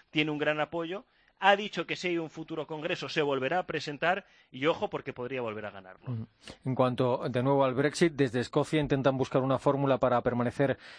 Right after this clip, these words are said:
Speaker 2: en la Unión Europea, aunque el resto del Reino Unido la abandone. Lo que hizo Groenlandia, por ejemplo, es un precedente. ¿Allí lo ven, en Londres lo ven como algo viable?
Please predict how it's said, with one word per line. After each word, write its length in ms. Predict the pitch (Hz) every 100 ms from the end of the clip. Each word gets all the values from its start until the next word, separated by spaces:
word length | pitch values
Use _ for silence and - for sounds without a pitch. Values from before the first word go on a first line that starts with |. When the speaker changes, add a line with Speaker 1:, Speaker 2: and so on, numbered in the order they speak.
| -
Speaker 2:
en 100 | 117
la 60 | 120
Unión 200 | 123 135
Europea, 420 | 135 131 139 135
aunque 400 | 127 120 123 113 123
el 160 | 127 113
resto 220 | 131 139
del 100 | 123
Reino 200 | 120 131
Unido 240 | 131 123
la 80 | 123
abandone. 420 | 120 120 131 160 - - -
Lo 120 | 117
que 140 | 110 127
hizo 280 | 135 143 123
Groenlandia, 580 | 123 123 127 143 123
por 100 | 113
ejemplo, 460 | 113 - 127 113 110
es 100 | 110
un 240 | 127 117
precedente. 600 | 110 127 127 131 135 160 - - -
¿Allí 340 | - 117 135 160
lo 140 | 175
ven, 300 | 170 180 175
en 100 | 131
Londres 240 | 135 156
lo 100 | 156
ven 140 | 156 156
como 220 | 147 147
algo 180 | 147 147
viable? 400 | 151 180 196